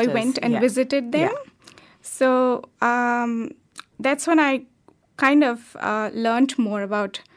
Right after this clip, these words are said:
Speaker 2: what these people do. And so I realized that, um, one, it takes about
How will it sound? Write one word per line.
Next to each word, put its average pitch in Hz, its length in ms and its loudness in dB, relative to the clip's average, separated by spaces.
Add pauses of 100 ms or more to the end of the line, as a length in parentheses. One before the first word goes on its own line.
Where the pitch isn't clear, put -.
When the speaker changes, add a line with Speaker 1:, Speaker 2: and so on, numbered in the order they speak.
(420)
Speaker 2:
what 214 180 -2 (200)
these 233 220 -2
people 208 340 -6
do. 196 460 -4 (640)
And 226 280 0
so 269 380 6
I 247 180 2
realized 240 580 0
that, 202 400 -6 (260)
um, 214 520 -6 (480)
one, 233 480 -2 (140)
it 254 140 -4
takes 240 300 -4
about 208 360 -4